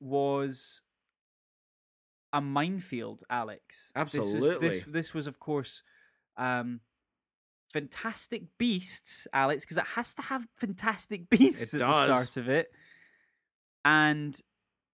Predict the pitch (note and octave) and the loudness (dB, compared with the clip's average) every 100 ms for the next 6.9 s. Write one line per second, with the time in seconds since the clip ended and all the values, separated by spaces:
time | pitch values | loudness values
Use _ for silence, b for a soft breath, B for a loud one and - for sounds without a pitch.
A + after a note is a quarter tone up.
0 | _ _ C#3+ C3+ C3 B2 C#3 C3+ B2 C#3+ | _ _ 4 6 6 2 -4 -2 2 2
1 | C#3+ C3 C3 B2 A#2+ A#2+ - _ _ _ | 4 2 2 2 2 -2 -6 _ _ _
2 | _ - - A#2 A2+ A2+ - C3 B2 - | _ -14 -8 -6 -6 -8 -6 -8 -10 -12
3 | F2 - - G2+ G#2+ F#2 - - C#3+ C#3+ | -14 -16 -12 -6 -6 -6 -8 2 6 8
4 | C#3+ C#3+ A#2+ B2+ B2 B2 G#2+ G#2 G#2 G2+ | 6 4 4 2 2 0 -4 -4 -6 -6
5 | F#2+ F2 E2 D#3+ F3 D#3+ C#3 C3 B2+ B2 | -6 -6 2 2 4 0 0 -2 -2 -4
6 | B2 A#2+ - C#3+ - A#2+ G#2+ - | -8 -8 -8 -10 -10 -10 -10 -14